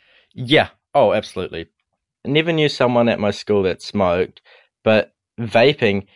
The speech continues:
if you saw the most innocent, naive thirteen-year-old girl, like, the quiet girl, the smart, the A plus student girl, she was vaping. Yeah. One half to three quarters of everyone vaped.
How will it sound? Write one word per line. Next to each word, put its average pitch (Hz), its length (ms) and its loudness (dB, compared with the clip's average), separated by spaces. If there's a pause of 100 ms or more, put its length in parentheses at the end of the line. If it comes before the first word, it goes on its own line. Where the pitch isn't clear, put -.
(180)
if - 240 -2
you 165 140 -2
saw 156 260 -2
the 143 80 -2
most 127 380 0 (100)
innocent, 139 600 0
naive 123 800 2 (480)
thirteen-year-old 120 840 2
girl, 107 320 2 (280)
like, 107 160 0
the 113 80 -2
quiet 120 440 0
girl, 117 220 -2
the 101 220 -2
smart, 113 560 -4 (120)
the 98 360 -2
A 110 160 0
plus 101 280 -2
student 95 440 -4
girl, 92 260 0 (260)
she - 200 0
was 117 180 0
vaping. 90 440 -4 (840)
Yeah. 104 200 0 (760)
One 113 180 2
half 110 260 2
to - 60 -16
three 104 240 0
quarters 101 320 0
of 92 180 -4
everyone 90 640 0 (260)
vaped. 92 320 -2